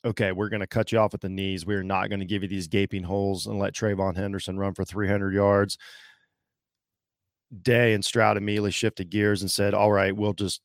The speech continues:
dissect you." And they did. You know, they, they, they tried to push the running game for a few plays and were like, "Okay, here we go." And turned, turned Wilson, Olave, you know, and Jigba, uh, it just, just turned the gang loose. And it, it was, it was,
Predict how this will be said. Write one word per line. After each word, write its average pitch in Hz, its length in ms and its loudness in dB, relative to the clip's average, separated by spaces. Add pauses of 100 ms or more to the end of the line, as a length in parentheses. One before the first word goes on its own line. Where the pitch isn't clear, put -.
(160)
dissect 107 560 0
you." 98 180 0
And 113 180 2
they 110 120 8
did. 92 340 2 (280)
You 113 120 -2
know, 98 180 0
they, 117 200 4
they, 107 340 2 (140)
they 107 120 0
tried 131 200 8
to 120 80 4
push 127 200 2
the 117 80 -4
running 117 240 4
game 117 220 4
for 104 200 0
a 107 120 0
few 120 260 2
plays 110 460 4
and 98 80 0
were 101 80 2
like, 98 200 2
"Okay, 131 300 8
here 117 140 2
we 120 80 4
go." 98 220 4 (260)
And 107 160 -6
turned, 107 420 -2 (260)
turned 95 220 0
Wilson, 107 320 4
Olave, 95 760 2
you 92 100 -8
know, 90 120 -6
and 90 140 -12
Jigba, 92 560 -2
uh, 95 180 -2
it 104 220 -12
just, 113 180 -2 (160)
just 110 180 -10
turned 110 200 -2
the 92 40 -4
gang 95 320 -2
loose. 92 340 -2
And 90 300 -8
it, 107 240 4
it 104 100 4
was, 87 340 -2 (240)
it 120 100 6
was, 98 240 4